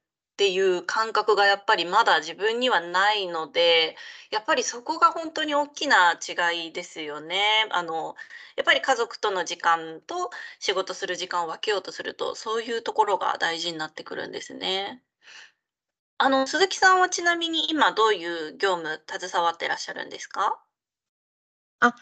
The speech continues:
Speaker 2: はい。えっと、私はちょうど、あの、今案件の区切りの時期にあるので、えっと、
Speaker 1: はい。
Speaker 2: 私の場合は二千二十二年度の、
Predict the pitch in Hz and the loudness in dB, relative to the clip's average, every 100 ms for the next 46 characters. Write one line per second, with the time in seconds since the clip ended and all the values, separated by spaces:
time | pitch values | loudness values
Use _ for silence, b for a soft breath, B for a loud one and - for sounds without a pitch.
0 | b - 247 247 226 - - 208 190 _ | b 2 6 8 6 2 -2 -2 -4 _
1 | 226 220 185 - - 208 247 - 277 262 | 4 6 6 2 -2 0 0 0 0 4
2 | 262 262 302 320 311 320 294 208 196 196 | 4 4 2 4 6 6 6 2 -2 -4
3 | 190 190 190 233 214 165 208 226 247 240 | -4 -2 -2 0 2 2 2 -4 -2 0
4 | 240 233 233 202 226 233 226 226 - _ | 0 -2 -6 -2 -2 0 2 2 -2 _
5 | 226 220 214 202 220 196 170 160 - _ | 2 4 4 0 -2 0 0 -2 -6 _
6 | _ _ - 180 175 175 151 139 135 185 | _ _ -4 0 0 0 -2 -4 -2 4
7 | 185 175 160 b b - 151 143 - 147 | 8 8 6 b b -4 -4 -4 -2 2
8 | 139 139 139 143 139 - - 208 226 - | 2 2 2 2 0 -2 -6 0 2 2
9 | 220 220 202 214 214 208 196 208 233 320 | -2 0 4 4 6 4 0 -2 0 2
10 | 269 170 190 254 240 180 180 262 302 185 | 2 2 4 6 6 4 6 6 6 4
11 | 127 131 247 | 4 0 -4